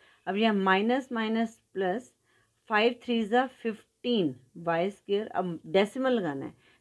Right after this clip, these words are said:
डेसिमल के बाद वन डिजिट यहाँ पर, तो यहाँ पर मैंने डेसिमल लगा दिया वन डिजिट के बाद।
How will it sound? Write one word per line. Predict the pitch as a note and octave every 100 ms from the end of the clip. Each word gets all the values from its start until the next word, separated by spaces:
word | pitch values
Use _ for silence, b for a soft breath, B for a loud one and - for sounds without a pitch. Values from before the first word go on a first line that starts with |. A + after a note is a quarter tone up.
| E3
डेसिमल | F3+ G#3+ G#3
के | A3
बाद | A3
वन | G3+ G3
डिजिट | G3+ F#3 G#3
यहाँ | G#3+
पर, | F#3+ A#3+
तो | A3+ F3+
यहाँ | E3+ D3
पर | -
मैंने | D#3 D#3+ A#3 E3
डेसिमल | C#3+ - D#3
लगा | D#3 D3+
दिया | - G#3+
वन | E3 C3+
डिजिट | - - -
के | -
बाद। | -